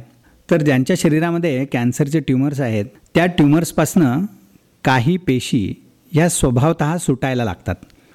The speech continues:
आणि त्या रक्तप्रवाहामध्ये मिक्स होतात आणि रक्ताबरोबर संपूर्ण शरीरामध्ये त्या फिरत राहतात. म्हणूनच याला सर्क्युलेटिंग ट्युमर सेल्स असं म्हटलं गेलंय. स्वाभाविकच ज्या ठिकाणी शरीरामध्ये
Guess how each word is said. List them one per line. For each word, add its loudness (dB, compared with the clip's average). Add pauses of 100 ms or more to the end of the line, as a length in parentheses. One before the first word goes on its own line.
(140)
आणि 2
त्या 4
रक्तप्रवाहामध्ये 0
मिक्स -4
होतात -4 (720)
आणि 4
रक्ताबरोबर 0
संपूर्ण 2
शरीरामध्ये -2 (120)
त्या 0
फिरत 0
राहतात. -6 (440)
म्हणूनच 4
याला -2
सर्क्युलेटिंग 0
ट्युमर 0
सेल्स -2
असं 0
म्हटलं 0
गेलंय. -2 (460)
स्वाभाविकच 0 (400)
ज्या 2
ठिकाणी 2
शरीरामध्ये -2